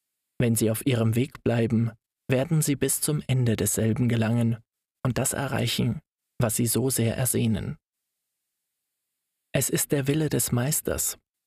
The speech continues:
dass das ganze Volk so herbeikommt, um mich zu vernehmen, mit einem zutiefst geistigen Verlangen. Dass ihr nur davon träumen würdet, euer Leben zu bessern,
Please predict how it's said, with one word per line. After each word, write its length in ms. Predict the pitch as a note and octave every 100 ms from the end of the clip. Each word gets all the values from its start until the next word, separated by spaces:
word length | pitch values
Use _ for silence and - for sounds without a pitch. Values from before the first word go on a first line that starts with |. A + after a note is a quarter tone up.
| -
dass 180 | A#2+ -
das 240 | B2 -
ganze 340 | A#2+ C#3+ -
Volk 300 | C3+ B2+ C3
so 240 | - C3 D3
herbeikommt, 720 | C#3 A2 B2+ C#3 C3+ B2+ -
um 140 | C3
mich 200 | B2 A#2+
zu 140 | - B2
vernehmen, 600 | - B2 B2 B2+ G2 - _ _ _ _ _ -
mit 140 | B2+ -
einem 260 | C3+ B2+
zutiefst 680 | - C3 - E3 - - -
geistigen 540 | A#2+ C3+ - B2+ B2
Verlangen. 500 | A#2 B2 A#2+ A2 G2 - _ _ _ _ _ _ _ _ _ _ _ _ _ _ _
Dass 160 | - -
ihr 100 | C3+
nur 140 | D3
davon 340 | D3+ C#3 C3+ C3
träumen 500 | - B2+ D#3 B2 A#2
würdet, 480 | A#2 A2 G2+ - - _ -
euer 220 | B2+ A2+ A2
Leben 300 | B2 C3+ B2
zu 160 | A#2+
bessern, 520 | A#2 B2 - E2+ B2+